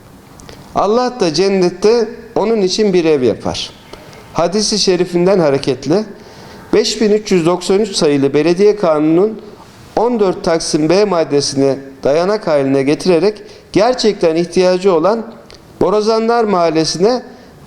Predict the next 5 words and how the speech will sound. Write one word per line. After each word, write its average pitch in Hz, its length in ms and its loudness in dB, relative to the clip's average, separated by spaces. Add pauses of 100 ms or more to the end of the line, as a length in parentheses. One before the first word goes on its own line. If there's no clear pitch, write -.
(100)
cami 233 400 0
inşa 185 340 2
etmeye 110 420 0
karar 95 400 2
verdik. - 440 -4